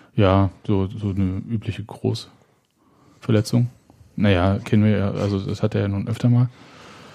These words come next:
Wie sagt man so schön, dann macht der Muskel zu. Was auch immer das dann bedeutet. Und dafür ist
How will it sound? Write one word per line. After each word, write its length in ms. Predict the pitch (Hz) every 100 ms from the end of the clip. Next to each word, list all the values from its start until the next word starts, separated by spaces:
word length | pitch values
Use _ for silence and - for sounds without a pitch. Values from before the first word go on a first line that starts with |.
| - - - - - - - _ _ _ _ _
Wie 80 | 110
sagt 200 | 110 113
man 180 | 120 110
so 100 | 104
schön, 200 | - 104
dann 100 | 98
macht 140 | 98
der 80 | 95
Muskel 300 | 92 113 139
zu. 260 | - 151 160 _ _ _ _ - _ _ _ _ _ _ _ _ -
Was 220 | 104 110
auch 80 | 101
immer 140 | 107
das 140 | 104 -
dann 140 | 107
bedeutet. 520 | 101 101 110 - 120 - - - - - _ _
Und 480 | 117 107 101 101 -
dafür 540 | 107 - 113 107 - 104
ist 1000 | 98 95 95 92 - - - - -